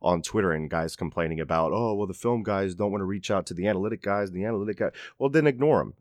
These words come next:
Talk with the guys that do wanna cross the aisle and talk about these things and meet in the middle, because that's how front offices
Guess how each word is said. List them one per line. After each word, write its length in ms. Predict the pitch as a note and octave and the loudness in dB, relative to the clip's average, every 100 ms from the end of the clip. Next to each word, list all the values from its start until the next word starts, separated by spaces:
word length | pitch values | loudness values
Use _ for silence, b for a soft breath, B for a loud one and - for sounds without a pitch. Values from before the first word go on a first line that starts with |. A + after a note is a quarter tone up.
| _ | _
Talk 180 | A2 A2+ | 0 0
with 80 | G#2+ | 0
the 80 | |
guys 220 | A2 G#2+ G2+ | 6 4 4
that 160 | G2 | -2
do 140 | G2 A2 | 0 0
wanna 180 | G2+ F2 | 0 0
cross 260 | F#2 E2 | -2 -2
the 140 | - D#2+ | -2 0
aisle 240 | D#2 E2 | 2 0
and 80 | D#2 | -2
talk 180 | E2 E2 | -4 -2
about 220 | D#2 D2+ | -6 -4
these 160 | D#2+ | -8
things 240 | - E2 D#2+ | -6 -6 -4
and 80 | E2 | -6
meet 160 | E2+ | -4
in 80 | F2+ | -4
the 20 | E2 | 0
middle, 160 | G#2+ | 0
because 260 | F2 F2+ D#2+ | 0 -4 -6
that's 180 | D#2+ - | -6 -4
how 120 | E2+ | -4
front 260 | - F2 D#2 | -2 -2 0
offices 560 | D#2 E2 - D#2+ C#2+ | -2 -4 -6 -6 -6